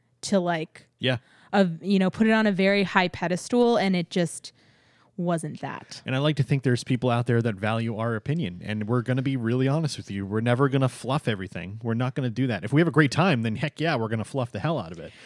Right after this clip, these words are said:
Speaker 1: Yeah, if you listen to, uh, one of our more recent shows where we talked about our experience with Breakfast at the Wave.
Speaker 2: Yeah.
Speaker 1: Um,
Speaker 2: Talk about all-star service.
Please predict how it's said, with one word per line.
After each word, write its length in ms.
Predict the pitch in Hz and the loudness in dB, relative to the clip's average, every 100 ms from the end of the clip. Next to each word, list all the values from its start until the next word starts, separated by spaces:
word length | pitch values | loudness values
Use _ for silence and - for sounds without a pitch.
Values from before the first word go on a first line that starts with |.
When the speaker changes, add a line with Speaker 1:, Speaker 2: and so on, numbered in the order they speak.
| - | 0
Speaker 1:
Yeah, 240 | 208 196 | 2 4
if 160 | 180 - | 0 -2
you 80 | 214 | -2
listen 320 | 226 262 247 | -2 -2 -2
to, 300 | - 226 214 | 0 2 2
uh, 340 | 180 196 190 180 - | 0 0 0 -2 -6
one 240 | 190 208 | -6 -4
of 120 | 196 | 0
our 200 | 190 185 | 0 0
more 220 | 185 196 185 | 2 0 0
recent 480 | 185 185 208 185 | -4 -4 -6 -6
shows 480 | - 202 190 190 190 | -4 -2 0 0 -2
where 120 | 190 | -2
we 80 | 185 | -2
talked 300 | 175 196 175 | -2 -4 -2
about 180 | 185 175 | -2 0
our 120 | 175 | -2
experience 640 | 175 - 202 185 185 180 - | -2 -6 -4 -2 -2 -4 -8
with 120 | 170 | -6
Breakfast 380 | 180 - 196 202 | -6 -4 -6 -6
at 80 | |
the 100 | 175 | -4
Wave. 320 | 175 175 175 156 | -2 0 2 4
Speaker 2:
Yeah. 200 | 151 117 - - - - - | 4 0 -6 -20 -20 -16 -4
Speaker 1:
Um, 500 | 190 185 180 165 170 143 | 0 2 0 -2 -8 2
Speaker 2:
Talk 220 | 180 165 | 6 6
about 240 | 165 139 - | 6 4 4
all-star 460 | 139 135 - 127 110 | 2 2 2 0 0
service. 680 | - 143 127 101 - - | 0 0 0 -2 -6 -12